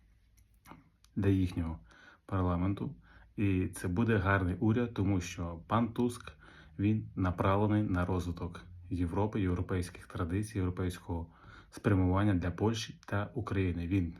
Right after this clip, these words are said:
щиро підтримує Україну і вже має багато напрацювань для України. Звісно, я маю надію, як більшість українців, бізнесменів,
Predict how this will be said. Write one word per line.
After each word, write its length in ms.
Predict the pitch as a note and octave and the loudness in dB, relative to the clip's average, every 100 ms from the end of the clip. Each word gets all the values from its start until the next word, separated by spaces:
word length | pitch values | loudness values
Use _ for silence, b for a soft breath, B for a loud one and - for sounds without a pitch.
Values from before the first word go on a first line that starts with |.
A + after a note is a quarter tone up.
| - | -16
щиро 320 | - - G2+ F2 | -10 -2 0 0
підтримує 460 | - F#2+ F2+ E2+ | -2 0 0 0
Україну 540 | E2 F2+ F#2+ A#2+ B2+ B B B B B | -2 0 0 0 -2 B B B B B
і 400 | - F2 E2+ E2+ - - | -2 0 0 -4 -8 -8
вже 340 | G2+ F#2 A2 | -4 0 2
має 260 | A2+ G2 F2+ | 2 2 2
багато 460 | E2 E2+ G2 G#2+ | 0 0 0 0
напрацювань 720 | F#2+ F2 E2 E2+ - E2+ F#2+ F2 | 0 0 -2 -6 -6 -4 -2 0
для 100 | F2 | -2
України. 420 | E2+ F#2+ E2+ D#2+ - _ B B B B | -4 -4 -4 -6 -14 _ B B B B
Звісно, 420 | - A2+ C3 C3 - | -2 0 2 0 -2
я 340 | F#2+ G2+ F#2+ | -2 2 2
маю 240 | E2+ F2 F2 | 2 0 0
надію, 320 | F2 E2 A#2 | 0 2 0
як 200 | G2 - | 0 0
більшість 400 | F#2 E2 F2 - | -2 -2 -4 -8
українців, 640 | F2 - F#2 A#2+ C3 B2+ | -8 -2 2 2 2 0
бізнесменів, 680 | F2 F2 F2 - G2+ A2+ | 0 0 -2 -2 -2 0